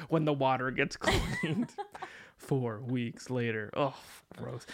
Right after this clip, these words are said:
Speaker 1: You know, someone got mad at me one time for asking them to clean their piece. Like, not like,
Speaker 2: Really?
Speaker 1: yeah, like, they had, like, their bong. And there's like, he's like, "You wanna smoke?" I'm like, "Sure." But he's, like, trying to get me to do a dab.
Speaker 2: Yeah.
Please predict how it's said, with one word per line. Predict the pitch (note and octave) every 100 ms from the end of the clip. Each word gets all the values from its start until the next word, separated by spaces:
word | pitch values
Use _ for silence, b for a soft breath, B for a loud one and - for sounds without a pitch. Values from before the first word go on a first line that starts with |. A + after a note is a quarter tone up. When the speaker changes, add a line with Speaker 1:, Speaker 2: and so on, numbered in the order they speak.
| B -
Speaker 1:
You | D4
know, | D#4
someone | - A3+ G3+
got | E3
mad | C3 B2+ C3+
at |
me | C#3
one | C#3 C#3
time | D3+ C3 C3+
for | C3+ B2
asking | B2 C3 C#3 C3+
them | C3 C3
to | - B2+ A#2 A#2 -
clean | - C3+ C3 C3
their | A#2+
piece. | A#2 - C3 D3 -
Like, | D3+ C#3
not | G3 F3
like, | E3+
Speaker 2:
Really? | - C#5+ - C5 D3+ E3+
Speaker 1:
yeah, | D3
like, | B2+ C3 -
they |
had, | D3+ C#3+
like, | C3+
their | C3 B2+
bong. | A#2+ A#2 B2 D3 E3 _ - _ b b b b - -
And | C3+ C#3
there's | C3
like, | B2+
he's | C3+
like, | C3+
"You | C#3
wanna | D3+ C3+
smoke?" | D3 E3+ E3
I'm | C#3+
like, | C#3
"Sure." | - F3 D3+ A#2+
But | B2
he's, | A#2+
like, | C3 -
trying | - B2+ C3+
to |
get | C3 C3
me | C3
to | A#2+
do | A#2+
a | A#2
dab. | A#2+ G#2+ A#2 C#3 D#3 b E3+
Speaker 2:
Yeah. | D3+ D3 E3